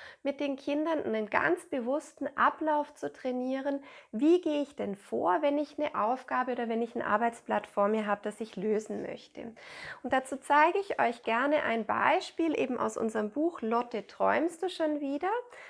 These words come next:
das sich, wie gesagt, an Grundschulkinder richtet. Ihr könnt diesen Aufgabenablauf auch kostenlos herunterladen auf unserer Webseite w w w punkt lottes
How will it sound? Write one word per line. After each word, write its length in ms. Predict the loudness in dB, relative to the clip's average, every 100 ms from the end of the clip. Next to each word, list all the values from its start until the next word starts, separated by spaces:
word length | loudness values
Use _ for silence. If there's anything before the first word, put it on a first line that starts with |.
| -10
das 180 | -8 -6
sich, 160 | -6 -4
wie 100 | -2
gesagt, 380 | 0 0 0
an 140 | -2 -2
Grundschulkinder 1000 | -2 -2 -2 -2 -4 -2 -4 -2 -2 -4
richtet. 440 | -8 -12 -14 -14 _ -20 -20 -8
Ihr 140 | -2 0
könnt 360 | 4 4 4 0
diesen 500 | -4 0 0 0 -2 _ _ -2
Aufgabenablauf 1400 | 4 4 4 -2 0 2 2 0 -2 0 0 0 0 -2
auch 160 | -2
kostenlos 680 | -2 -6 -6 -8 -6 -6 -4
herunterladen 1000 | -4 2 2 2 2 2 4 6 4 2
auf 180 | 0 0
unserer 320 | -4 -2 -2
Webseite 640 | -2 -4 0 0 0 -4 -2
w 220 | -2 -2
w 220 | -2 -2
w 180 | -2 -2
punkt 640 | -4 -2 2 2 0 -4 -20 -20 -4
lottes 680 | 2 4 4 2 -4 -4